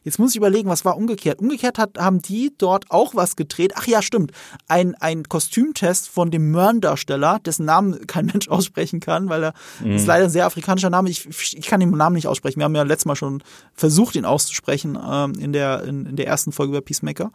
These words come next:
Speaker 1: Ähm, dieser Darsteller hat einen Auftritt in Guardians of the Galaxy Volume drei. Und das haben sie mit der Crew von, äh, ähm, äh, Peacemaker,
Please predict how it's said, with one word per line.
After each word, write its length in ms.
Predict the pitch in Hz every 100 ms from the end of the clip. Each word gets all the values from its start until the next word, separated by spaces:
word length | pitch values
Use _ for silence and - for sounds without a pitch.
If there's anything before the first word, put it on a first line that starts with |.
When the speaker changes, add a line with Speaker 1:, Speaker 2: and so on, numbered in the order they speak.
| - - - _
Speaker 1:
Ähm, 320 | 160 160 170 - _
dieser 320 | - 147 262 320
Darsteller 480 | 175 - 185 196 -
hat 140 | 175
einen 80 | 190
Auftritt 320 | 170 - 196
in 80 | 151
Guardians 220 | 160 185
of 100 | 165
the 60 | 165
Galaxy 240 | 180 165
Volume 180 | 160 151
drei. 280 | 147 139 - _ - - _
Und 140 | 156
das 160 | 190 220
haben 120 | 240
sie 100 | 214
mit 100 | 202
der 100 | 175
Crew 420 | - - 226 330 381 _
von, 380 | - 190 185
äh, 600 | 147 165 165 160 - 151 151
ähm, 400 | 151 151 147 143
äh, 240 | - 139 139
Peacemaker, 720 | - 247 - 151 143 165